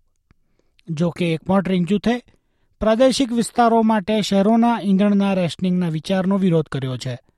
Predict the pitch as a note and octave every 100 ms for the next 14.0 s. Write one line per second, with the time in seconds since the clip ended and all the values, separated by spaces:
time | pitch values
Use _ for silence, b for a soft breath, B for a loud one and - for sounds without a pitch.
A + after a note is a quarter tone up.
0 | _ _ _ _ _ _ - D#3+ D#3+ G3
1 | A3 G3 A3+ A#3 - G3 G3 G3+ A3 E3
2 | C#3 A#2 _ _ _ _ _ F#3+ B3 B3+
3 | A3+ A#3 A#3+ A3+ G#3+ G3 A3 A3+ G3 F3+
4 | E3 F#3+ G3+ A3 A#3 - F#3 F3 - D#3+
5 | F3+ G3+ D#3+ C#3 B2+ B2 A#2+ A2+ _ _
6 | - A#3+ - D4+ D4 D4+ D4+ A3 B3+ C4+
7 | C4 - B3+ A3+ A3+ G#3+ B3 B3 - -
8 | A3 A#3 A#3+ - - G#3+ G#3+ - G#3+ F3
9 | G3 G#3+ A#3 A3 - F#3+ G3+ B3 A#3 A#3+
10 | A3 - A#3 A#3 G#3+ G#3 G#3 - G#3+ G3
11 | G3 G3+ G3 G3 F3+ G3 A3 - A#3+ -
12 | A#3 G#3+ F#3+ G#3 F#3 F#3 F#3+ F#3+ F#3+ F#3+
13 | F3 - G3+ F#3+ G3+ - F3 F3 F#3+ D#3